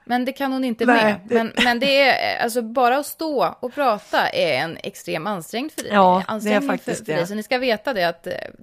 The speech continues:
Speaker 1: ja, men du är alltid min hjälte, Pam.
Speaker 2: Ja, du är så gullig. Nej, men jag hoppas ju liksom nu att, eh, smärtorna liksom sakta men säkert ska lämna min kropp och att jag får chansen att bygga upp den igen, eh, i fe-,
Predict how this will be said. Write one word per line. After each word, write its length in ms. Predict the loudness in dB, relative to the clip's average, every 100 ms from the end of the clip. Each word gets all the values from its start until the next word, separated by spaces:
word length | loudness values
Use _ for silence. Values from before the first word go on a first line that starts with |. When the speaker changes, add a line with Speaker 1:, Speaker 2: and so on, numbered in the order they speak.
| _ _ _ _ _ _
Speaker 1:
ja, 140 | -6
men 160 | -4 -4
du 160 | 0 0
är 40 |
alltid 300 | 0 -4 -10
min 120 | -6
hjälte, 280 | -6 -6 -8
Pam. 80 | -6 -6
Speaker 2:
Ja, 60 | -6
du 180 | -8
är 40 | -10
så 340 | -10 -10 -12 -14 -18
gullig. 500 | -16 -12 -10 -10 -10 -14 -20 -10
Nej, 100 | 0
men 100 | 4
jag 120 | 6
hoppas 460 | 4 2 2 0 2
ju 60 | 0
liksom 320 | 0 -2 -2
nu 280 | -2 -2 -2
att, 300 | -4 -6 -4
eh, 140 | -6
smärtorna 640 | -4 -6 -6 -8 -6 -4
liksom 300 | -6 -8 -10
sakta 540 | -4 -4 -6 _ -2 -2
men 240 | -2 -4
säkert 440 | -2 -2 -4 -12
ska 180 | -8 -4
lämna 440 | -2 -2 -4 -6 -6
min 200 | -6 -4
kropp 380 | -2 -2 -2
och 80 | -4
att 140 | -2 -2
jag 160 | -2 -4 -14 -20 -20 -20 _ -4
får 200 | 0 0
chansen 500 | 2 0 -2 -4 -6
att 100 | -4
bygga 280 | -4 0
upp 400 | 0 0 -2 -6
den 300 | 0 0 -2 -8 -12
igen, 580 | -8 -4 -2 -2 -6 -12 -10
eh, 440 | -8 -8 -10 -10 -8
i 120 | -8
fe-, 160 | -6